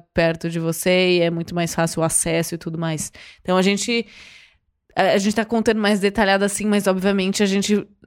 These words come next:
não, no momento, a gente não ficou, tipo, "Ai, nossa, eu vou ter que gastar com o, o, com um avião pra te ver." Não era isso, assim, tantos detalhes.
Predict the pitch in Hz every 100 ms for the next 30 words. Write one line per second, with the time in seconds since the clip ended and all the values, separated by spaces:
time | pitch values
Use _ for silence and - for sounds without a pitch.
0 | - 196 185 196 208 214 214 233 214 208
1 | 214 202 208 208 - 220 220 - 196 208
2 | 208 214 196 165 185 170 170 190 202 220
3 | - 190 208 302 330 - 190 196 196 185
4 | 170 180 196 180 196 214 196 196 175 170
5 | 170 160 185 190 202 202 190 - 170 160
6 | - 165 165 190 175 180 175 180 175 175
7 | 160 156 156 -